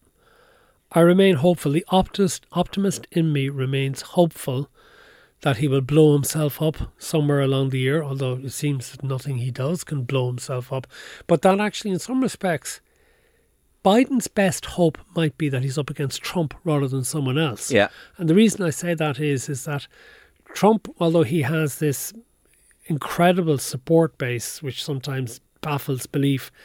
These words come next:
Speaker 1: there is a ceiling on it.
Speaker 2: Yeah.
Speaker 1: And that he also will motivate those who otherwise might not vote to get out and vote against him. That when they're voting in the presidential election,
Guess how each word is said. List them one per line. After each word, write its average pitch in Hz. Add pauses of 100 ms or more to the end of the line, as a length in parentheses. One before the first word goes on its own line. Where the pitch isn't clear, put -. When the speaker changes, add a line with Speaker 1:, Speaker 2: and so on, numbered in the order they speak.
(400)
Speaker 1:
there 147
is 147
a 147
ceiling 170
on 190
it. 214 (460)
Speaker 2:
Yeah. 95 (340)
Speaker 1:
And 160
that 156
he 185
also 180
will 156 (100)
motivate 160 (800)
those 160
who 175
otherwise 165
might 156
not 156
vote 135
to -
get 147
out 143
and 143
vote 139
against 135
him. 107 (360)
That 143
when 160
they're 156
voting 185
in 175
the 160
presidential 147
election, 139